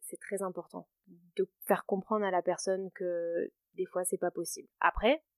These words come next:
c'est toujours montrer aussi une alternative. C'est, oui, là, c'est pas possible ça.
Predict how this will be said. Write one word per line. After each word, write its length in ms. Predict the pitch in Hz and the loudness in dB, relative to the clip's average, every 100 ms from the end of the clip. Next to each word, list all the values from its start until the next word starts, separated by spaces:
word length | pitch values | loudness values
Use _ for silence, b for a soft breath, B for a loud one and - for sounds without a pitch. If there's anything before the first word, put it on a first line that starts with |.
| _ _ - | _ _ -10
c'est 180 | - | -6
toujours 360 | - 214 254 277 | -6 -2 2 4
montrer 320 | 220 202 - | 2 0 0
aussi 160 | 220 226 | 0 2
une 60 | |
alternative. 560 | 190 180 190 190 - 175 | 0 2 0 0 -2 -6
C'est, 200 | - - - | -4 -4 2
oui, 160 | 226 | 4
là, 140 | 196 185 | 4 2
c'est 120 | 175 | 2
pas 120 | 170 | 2
possible 320 | 170 175 175 | 2 -2 -4
ça. 320 | - 220 247 | 0 4 4